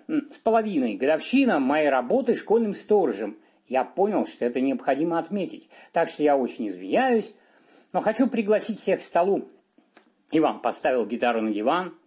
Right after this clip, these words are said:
снял рюкзак и достал из него бутылку шампанского, термос, пластиковое ведёрко, в которое он из термоса насыпал колотого льда, и поставил шампанское в лёд. «Надо же,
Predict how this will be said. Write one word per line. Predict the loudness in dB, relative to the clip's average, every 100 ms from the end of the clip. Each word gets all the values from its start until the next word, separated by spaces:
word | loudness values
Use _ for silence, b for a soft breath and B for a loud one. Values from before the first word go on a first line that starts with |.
| _
снял | -4 0 0
рюкзак | 0 -4 -2 0 0 -6 b b b -8
и |
достал | -2 -2 0 0 2
из | 2
него | 2
бутылку | 2 0 0 0 -2
шампанского, | -2 -2 0 -2 -2 -2 -2 -2 b b b
термос, | 2 2 2 -4 -6 -2
пластиковое | 2 2 0 -4 0
ведёрко, | 0 0 2 2 2
в | -2
которое | -2 -2 2 2
он | 2
из | -2
термоса | -2 0 2 0 0
насыпал | 0 -2 -4 -2 -2 0
колотого | 0 2 4 4
льда, | 2 2 2 2 -2 B B -8
и |
поставил | -2 -2 0 0 2 2 -2
шампанское | -2 -2 0 0 -2 0 2
в | 4
лёд. | 2 0 -6 _ _ b b b b b b
«Надо | -2 0 2 0
же, | 0 0 -2